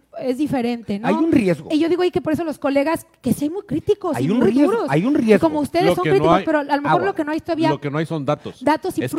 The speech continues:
Speaker 3: no
Speaker 1: pruebas,
Speaker 3: tenemos
Speaker 2: Hay,
Speaker 1: pues.
Speaker 3: datos.
Speaker 2: pero hay un riesgo muy cabrón, y mira que se lo voy a decir coloquialmente como está pasando, ¿no? Cuando llega Padres, pues llega mucha gente, pues, hambrienta, se puede decir, ¿no?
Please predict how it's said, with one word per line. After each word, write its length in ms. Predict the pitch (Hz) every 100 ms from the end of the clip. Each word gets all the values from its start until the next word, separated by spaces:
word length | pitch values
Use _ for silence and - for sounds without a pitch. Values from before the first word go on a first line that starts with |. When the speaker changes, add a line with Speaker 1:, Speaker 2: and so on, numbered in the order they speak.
| 349
Speaker 3:
no 0 |
Speaker 1:
pruebas, 140 | 349 269
Speaker 3:
tenemos 160 | - 151
Speaker 2:
Hay, 100 | 190
Speaker 1:
pues. 120 | 151
Speaker 3:
datos. 160 | 185 120
Speaker 2:
pero 180 | 147 151
hay 160 | 151
un 140 | 185 185
riesgo 420 | 165 165 165 170
muy 300 | 147 127 131
cabrón, 540 | - 139 131 151 156
y 100 | -
mira 240 | 127 131 180
que 120 | 147
se 80 | 117
lo 80 | 95
voy 80 | 127
a 20 |
decir 300 | 139 127 - -
coloquialmente 680 | 143 147 - 208 190 151 160
como 160 | 131
está 140 | 110 117
pasando, 420 | 117 - 131 113
¿no? 160 | 98 98
Cuando 260 | 113 110
llega 180 | 165 247
Padres, 280 | 202 131 190
pues 140 | -
llega 140 | 107 127
mucha 260 | 120 113
gente, 300 | 131 107 87
pues, 200 | 123 - - _ _ _
hambrienta, 520 | - 87 143 135 113
se 80 | -
puede 180 | - 98
decir, 140 | 92
¿no? 260 | 85 92 147